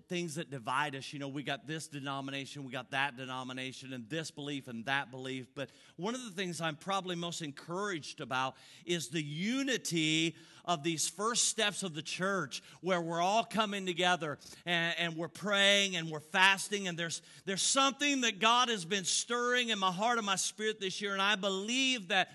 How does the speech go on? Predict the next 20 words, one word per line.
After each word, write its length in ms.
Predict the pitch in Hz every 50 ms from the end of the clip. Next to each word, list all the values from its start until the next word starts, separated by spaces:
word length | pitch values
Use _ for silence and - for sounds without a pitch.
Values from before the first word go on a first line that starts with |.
| - - - -
what 180 | - 220 233 214
we're 100 | 202 202
talking 540 | - - 180 240 254 262 262 - 226 196 190
about 300 | 196 190 190 190 190 185
is 180 | 190 175 147
laying 320 | 185 196 208 208 208 202 202
the 80 | 190
foundation. 1600 | - - - 214 202 196 202 202 196 170 143 143 208 214 233 254 254 240 - - - 175 175 160 165 165 170 170 180 190 185 175 - - _ _ _ _ _ _ _ _ _ _ _ _ _ _ _ _ _ _ _ _ _
This 340 | 143 214 254 277 247 - 254
is 180 | 254 226 175
laying 280 | 233 240 240 240 240 226
a 80 | 220
foundation 800 | - - 240 226 220 214 214 196 208 220 226 208 - - 185 165
for 140 | - 180 170
that 220 | 165 160 143 156
work 260 | 160 165 165 139 -
that 160 | 151 143 123 143
God 260 | 147 139 135 123 -
can 160 | - 127 117
do. 240 | 120 123 113 95